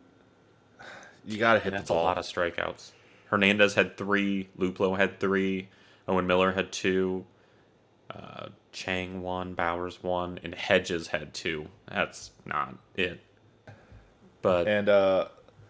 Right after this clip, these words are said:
Speaker 1: speaking of Hedges, he's slowly becoming one of my favorite players on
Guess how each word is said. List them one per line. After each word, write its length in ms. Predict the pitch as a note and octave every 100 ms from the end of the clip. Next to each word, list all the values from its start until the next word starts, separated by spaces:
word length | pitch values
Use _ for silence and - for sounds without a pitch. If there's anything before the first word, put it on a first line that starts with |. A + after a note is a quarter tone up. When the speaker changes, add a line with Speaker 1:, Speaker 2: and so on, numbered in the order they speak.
| _
Speaker 1:
speaking 340 | - - C3+ A#2
of 80 | G#2
Hedges, 380 | G2+ G2 F#2
he's 260 | - A#2+ A#2
slowly 320 | - G#2 G2+
becoming 360 | F#2+ F#2+ F#2+ F#2
one 80 | F2+
of 60 |
my 120 | F2
favorite 440 | F2 F2+ F2 E2+ -
players 460 | - F2+ E2+ E2 -
on 520 | F#2 F2+ E2+ E2+ E2+